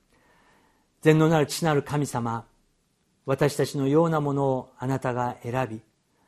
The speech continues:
あなたの御子イエス・キリストによって私たちを清くしてくださり、あなたの前に立つことができる恵みを心から感謝いたします。今日あなたと共に歩んでいきます。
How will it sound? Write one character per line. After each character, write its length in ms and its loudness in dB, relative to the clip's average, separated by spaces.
あ 80 -4
な 100 4
た 100 0
の 140 0
御 140 0
子 180 2
イ 180 2
エ 60 6
ス・ 140 -6
キ 140 -6
リ 100 0
ス 100 -8
ト 140 2
に 120 2
よ 100 4
っ 40 0
て 400 -4
私 320 0
た 100 0
ち 220 -4
を 300 0
清 300 4
く 140 -6
し 100 -10
て 100 -8
く 100 -8
だ 120 -6
さ 180 -8
り、 100 -10
あ 120 -6
な 100 2
た 100 -2
の 140 -2
前 280 2
に 280 -4
立 220 -8
つ 20 -18
こ 100 -4
と 120 -2
が 100 0
で 140 -2
き 120 -2
る 160 2
恵 60 0
み 240 -2
を 60 -4
心 340 -2
か 100 -8
ら 120 -6
感 200 -8
謝 140 -10
い 60 -12
た 100 -18
し 160 -18
ま 140 -14
す。 200 -18
今 260 8
日 100 -10
あ 40 -2
な 140 4
た 140 2
と 100 0
共 240 -2
に 320 -2
歩 260 2
ん 80 2
で 100 -4
い 60 -8
き 140 -18
ま 140 -14
す。 280 -20